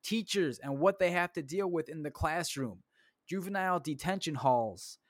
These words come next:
Compton before the crack epidemic. Please welcome to the show, Mister Gnu Roxwell. Gnu,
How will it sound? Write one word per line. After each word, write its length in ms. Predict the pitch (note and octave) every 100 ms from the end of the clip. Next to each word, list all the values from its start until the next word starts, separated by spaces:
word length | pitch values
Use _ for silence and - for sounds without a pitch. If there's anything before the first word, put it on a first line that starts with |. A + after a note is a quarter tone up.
| _ -
Compton 640 | G3+ A3+ G3+ G#3 G#3 F#3+ - _ -
before 460 | D#3 - F3+ G#3
the 80 | F3
crack 380 | - E3 C#3+ -
epidemic. 800 | D3 C3+ A#2+ C3 A2+ - - - _ _ _
Please 300 | - G#3+ F#3+
welcome 340 | E3 G3+ G3+ F3
to 100 | E3
the 120 | D#3+
show, 340 | - G3 F3
Mister 380 | D#3 E3+ - D3+
Gnu 640 | C3 E3 D3+ G#3 G#3+ D3+ - _ _
Roxwell. 840 | A2 D3+ G#3+ - D#3+ D#3 B2+ G2+ - _ _ _ _ _ _ _ _ _ _ _ _ -
Gnu, 520 | D3+ F3+ A3+ G3+